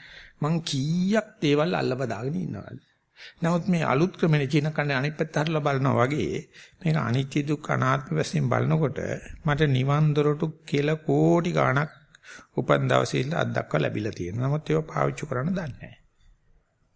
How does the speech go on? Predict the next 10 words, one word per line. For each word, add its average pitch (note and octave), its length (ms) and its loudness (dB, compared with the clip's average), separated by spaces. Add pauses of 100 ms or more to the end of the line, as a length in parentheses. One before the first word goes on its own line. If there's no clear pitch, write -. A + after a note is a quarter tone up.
(280)
දැන් C#3 220 4
මං F#3+ 300 6
උත්සාහ E3 500 2
කරනවා. A2 420 -2 (560)
මේ A#2 160 -2
මුළු B2 240 4
ලෝකෙම C#3+ 440 6
මොන D3 280 2
ජාති C3+ 340 4
කිව්වත් A2 380 -2